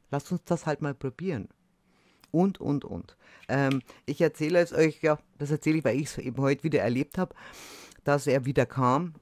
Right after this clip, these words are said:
und, ähm, weil ich zu viel im Kopf war. Das ist auch etwas hier mit der Uhr und der Uhr am, am Haus. Wie viel bist du im Kopf? Alle Ängste, alle Emotionen, alle Sorgen,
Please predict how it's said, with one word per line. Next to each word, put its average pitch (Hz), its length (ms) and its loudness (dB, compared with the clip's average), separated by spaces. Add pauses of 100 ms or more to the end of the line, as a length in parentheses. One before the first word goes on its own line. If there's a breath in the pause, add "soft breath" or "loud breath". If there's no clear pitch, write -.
(120)
und, 143 340 -2 (220)
ähm, 131 420 0 (500)
weil 156 200 4
ich - 160 -12
zu - 140 -4
viel 147 260 -4
im 147 100 0
Kopf - 320 -6
war. 101 320 0 (1700 soft breath)
Das 131 200 -12
ist 135 180 -10
auch 127 180 -2
etwas 92 500 -4 (240)
hier 123 160 -2
mit 120 160 -6
der 113 100 -4
Uhr 143 280 2
und 117 220 -4
der 120 140 -4
Uhr 131 300 -4
am, 120 160 -2
am 117 240 -2
Haus. 113 420 -4 (340)
Wie 135 260 -6
viel 156 240 -4
bist - 340 -10
du 131 60 -4
im 123 140 -4
Kopf? - 440 -8
Alle 160 340 4
Ängste, - 600 -2
alle 147 260 4
Emotionen, 135 800 0 (560 loud breath)
alle 180 320 4
Sorgen, 113 540 -4